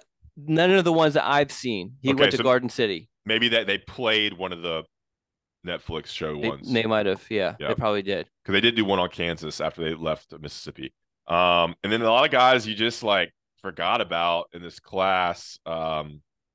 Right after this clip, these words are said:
Speaker 2: I mean, Antoine Branch, Caleb Rosar,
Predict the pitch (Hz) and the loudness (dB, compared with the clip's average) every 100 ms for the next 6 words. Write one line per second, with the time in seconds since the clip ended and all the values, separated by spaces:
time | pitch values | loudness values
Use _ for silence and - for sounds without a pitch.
0 | _ _ _ _ 82 78 87 90 90 85 | _ _ _ _ -8 -4 -4 -2 -2 -2
1 | 73 82 90 90 90 - - _ - 90 | -2 -2 0 0 -4 -6 -10 _ -8 -4
2 | 87 82 85 80 80 82 85 85 85 | -4 -4 -6 -4 -2 0 2 0 -2